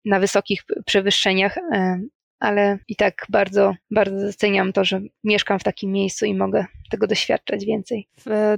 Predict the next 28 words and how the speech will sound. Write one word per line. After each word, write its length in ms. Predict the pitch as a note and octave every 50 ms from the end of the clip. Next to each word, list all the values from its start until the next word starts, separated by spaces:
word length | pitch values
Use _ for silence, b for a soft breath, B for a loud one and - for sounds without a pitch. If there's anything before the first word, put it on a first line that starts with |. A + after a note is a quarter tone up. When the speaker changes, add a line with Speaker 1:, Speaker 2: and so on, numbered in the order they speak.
| G#3+ _
Speaker 2:
twojej 500 | - - - - - G#3+ A#3 B3 B3 B3+
historii 400 | A#3+ A3 A3 - - F4+ - F4
jest 180 | D4+ C4+ - _ _ -
dużo 240 | G#3+ A3+ A#3+ A#3+ A#3
takich 320 | - G#3+ - G#3 G#3 G3+
wątków, 640 | G3 G3+ G3+ G#3+ G#3+ - - - G#3+ G3 - - _ _
gdzie 520 | - - - - G3+ G3 G3 G3 F#3+ F#3+ - -
podkreślasz 800 | G3 F#3+ - - - - A#3 B3+ C4+ - - G3+ F#3 F#3+ -
to, 140 | - G#3 A3
że 140 | A3 - G3+
byłaś, 500 | F#3+ G3+ G#3+ G3+ G3 G3+ - - - - F#3+ F#3+ F#3+ F#3+ F3+
byłaś 300 | F3+ A3+ A#3 A#3+ - -
i 40 | G#3
jesteś 300 | G#3 G#3+ G#3+ - G#3+ G#3
samoukiem. 720 | - - A3 A3 A#3 - - G#3+ - - E3 D#3 F3 F3+ E3+ b b b b b b b b
Albo 260 | - G#3+ G3 F#3 G3
że 160 | F#3+ - G3+
właśnie 420 | F3+ F3 F#3 F#3+ - - F3+ F3 F3 E3+
jesteś 260 | F3 - - F#3 E3+
zainspirowana 880 | F3 F3 F3+ F3 - - - F#3 F3 F3+ E3+ F3 F3 F3 E3+ E3+ E3+ F3 B B B B B B
tutaj 200 | B - E3+ F#3
wspinaczkami 1080 | - - - - F3+ F#3 F#3 - - - F3+ F3+ F3+ F3+ F3 F3 E3+ - F#3 F3 F3+
i 40 | F3
miłością 580 | E3+ F3+ F3 F3+ F3 F3+ F3 - - F3+ F3 F3
do 140 | E3+ E3+ E3+
gór 240 | E3 F3 E3+ -
innych 400 | - - F#3+ F#3 F3+ F3+ - -
osób 360 | - F3+ F3+ - - F3+ F3